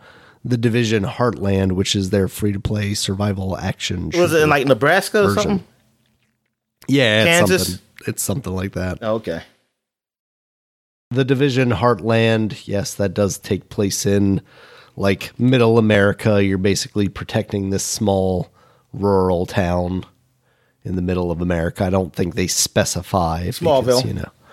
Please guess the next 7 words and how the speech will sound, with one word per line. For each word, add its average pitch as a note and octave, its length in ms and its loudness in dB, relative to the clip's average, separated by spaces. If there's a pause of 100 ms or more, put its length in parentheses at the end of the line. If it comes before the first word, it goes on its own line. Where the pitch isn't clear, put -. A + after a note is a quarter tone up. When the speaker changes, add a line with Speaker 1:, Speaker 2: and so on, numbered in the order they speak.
(760)
Speaker 2:
It's F#3 240 2
Speaker 1:
they, G2 60 -2
Speaker 2:
with C3 120 4
Superman. A#2 440 2
Speaker 1:
Smallville, F2+ 160 0
yes. F#2+ 280 -2
Speaker 2:
Superman's A2 440 -6